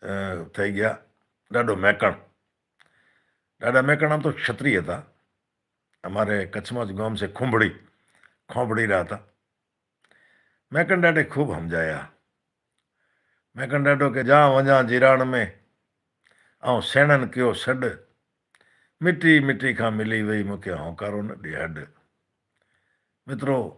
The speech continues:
કોણ ક્યારે જવા વાળો કોઈ ખબર? કાંઈ ખબર નથી. આ માણસની જબાન હાલશે ભેગી, કેવો બોલ્યા,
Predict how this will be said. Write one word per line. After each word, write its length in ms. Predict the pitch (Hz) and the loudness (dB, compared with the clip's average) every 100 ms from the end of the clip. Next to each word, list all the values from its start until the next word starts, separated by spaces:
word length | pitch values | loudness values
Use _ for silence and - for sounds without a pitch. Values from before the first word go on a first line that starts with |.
| _ _ | _ _
કોણ 220 | 139 143 127 | 0 2 2
ક્યારે 320 | 123 123 120 | 4 6 6
જવા 160 | 117 | 6
વાળો 260 | 117 113 107 | 6 4 0
કોઈ 180 | 104 98 | -6 -8
ખબર? 340 | 110 120 78 - _ _ _ _ _ | -8 -8 -12 -18 _ _ _ _ _
કાંઈ 200 | 113 127 | 0 0
ખબર 280 | 113 85 82 | 0 -6 -8
નથી. 340 | 82 78 76 - _ _ _ _ _ _ _ _ _ _ | -12 -14 -18 -20 _ _ _ _ _ _ _ _ _ _
આ 100 | 123 | -2
માણસની 380 | 120 135 113 123 | 0 0 0 -4
જબાન 380 | 98 120 135 117 | 0 4 4 4
હાલશે 340 | 110 104 101 | 0 0 -4
ભેગી, 340 | 87 95 92 90 | -2 -4 -6 -2
કેવો 320 | 113 113 101 | 2 2 2
બોલ્યા, 420 | 101 104 101 | 0 0 0